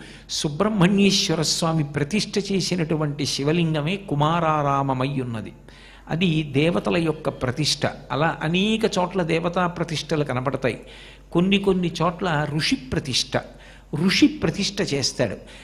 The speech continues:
ప్రతిష్ఠ చెయ్యడం అన్న మాటకు అర్థం ఏమిటి? ఇక్కడ జగద్గురువులు ప్రతిష్ఠ చేశారు.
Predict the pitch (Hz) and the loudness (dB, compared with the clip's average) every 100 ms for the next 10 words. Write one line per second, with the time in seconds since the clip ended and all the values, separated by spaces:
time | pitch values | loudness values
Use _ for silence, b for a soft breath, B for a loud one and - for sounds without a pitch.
0 | B - 175 170 262 - 262 240 226 202 | B 0 0 2 2 2 2 2 0 2
1 | 208 202 202 190 165 160 170 165 160 160 | 2 2 0 0 2 2 2 -4 0 2
2 | 165 165 151 147 156 - 160 180 151 156 | 4 2 0 -2 -4 -6 -8 -4 2 2
3 | 180 196 190 185 165 156 - 127 170 - | 2 -2 2 4 4 2 -2 -6 -4 -4
4 | 175 143 127 123 98 | -4 -2 0 0 -2